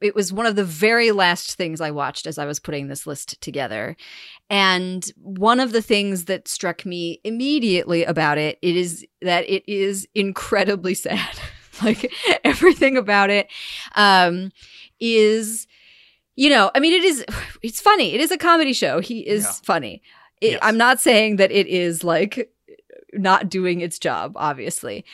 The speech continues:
Speaker 1: Um, but every single one of these jokes, I think almost in a way that he's kind of trying to hide,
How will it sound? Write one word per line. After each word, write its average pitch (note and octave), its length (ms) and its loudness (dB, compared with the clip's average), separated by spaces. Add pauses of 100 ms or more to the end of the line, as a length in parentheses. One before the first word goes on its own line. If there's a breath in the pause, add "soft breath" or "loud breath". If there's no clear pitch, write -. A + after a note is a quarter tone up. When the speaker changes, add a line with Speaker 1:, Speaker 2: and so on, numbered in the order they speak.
(160 loud breath)
Speaker 1:
Um, F#3 480 2 (440)
but G#3 380 4 (360)
every D#4+ 440 2
single B3 460 2
one G3 160 2
of G3 100 0
these F#3 220 -4
jokes, F3+ 420 0
I C4+ 140 2
think G4 340 -4 (160)
almost C#4 500 0
in C4 200 -2
a B3 120 2
way A3 720 2 (220)
that F#3+ 540 2 (960)
he's A#3 340 -6
kind A#3 480 -2
of C#4+ 140 -6
trying C4+ 380 -2
to B3+ 220 -4
hide, G3 420 4